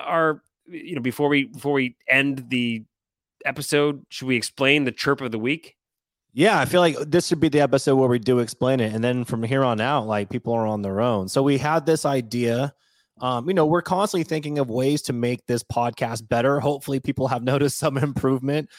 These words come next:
Speaker 2: from episode one to episode thirteen. But, um, you know, we're thinking of different segments and things that we can do. And, you know, rather than a normal sign off, we had the idea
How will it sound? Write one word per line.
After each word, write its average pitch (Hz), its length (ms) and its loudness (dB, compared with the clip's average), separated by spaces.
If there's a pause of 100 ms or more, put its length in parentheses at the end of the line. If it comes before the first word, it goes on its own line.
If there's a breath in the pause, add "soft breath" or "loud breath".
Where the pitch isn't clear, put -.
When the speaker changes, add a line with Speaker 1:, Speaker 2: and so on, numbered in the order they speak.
(160 loud breath)
Speaker 2:
from 135 180 -8
episode 127 460 -4
one 120 220 0
to 127 120 -6
episode 120 420 -4
thirteen. 127 520 -4
But, 127 240 -4 (440 soft breath)
um, 135 260 -2
you 185 60 0
know, 185 60 6
we're 175 100 6
thinking 175 360 0
of 165 100 0
different 156 300 -2
segments 143 560 -2
and 131 120 -2
things 135 200 -4
that 127 160 -4
we 131 120 -2
can 123 200 -4
do. 127 460 2 (120)
And, 127 380 -4
you 160 60 0
know, 143 120 2
rather 139 340 2
than 131 200 0
a 123 60 0
normal 120 380 0
sign 143 360 -4
off, 117 280 -4
we 123 180 -8
had 127 340 -10
the 143 100 -2
idea 113 520 -4